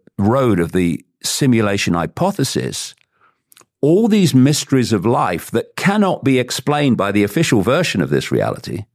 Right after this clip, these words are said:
start to get answered. Then in, uh, April twenty twenty-one, there was an article in Scientific American, a mainstream science magazine, in, in, obviously in America.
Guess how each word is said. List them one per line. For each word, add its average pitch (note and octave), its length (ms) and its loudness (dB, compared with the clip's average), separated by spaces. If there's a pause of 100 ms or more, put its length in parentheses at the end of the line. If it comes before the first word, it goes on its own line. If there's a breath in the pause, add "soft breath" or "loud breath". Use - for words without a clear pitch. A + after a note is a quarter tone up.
(160)
start F3 380 -4
to - 80 2
get A#2 200 0
answered. - 400 -4 (220)
Then F#3 260 0
in, D#3+ 240 4
uh, G2+ 440 0 (120)
April E3+ 420 0
twenty C3 280 0
twenty-one, A2+ 560 2
there F#2+ 120 2
was F#2+ 140 -2
an G#2 60 2
article B2+ 440 0
in F#2 140 2
Scientific A2+ 580 0
American, G2 500 0
a E2+ 40 -6
mainstream F2+ 360 0
science C#2+ 340 -4
magazine, D#2 380 -4
in, D2+ 200 -10
in, D2+ 300 -8
obviously E2+ 300 -10
in - 60 -12
America. F#2 400 -14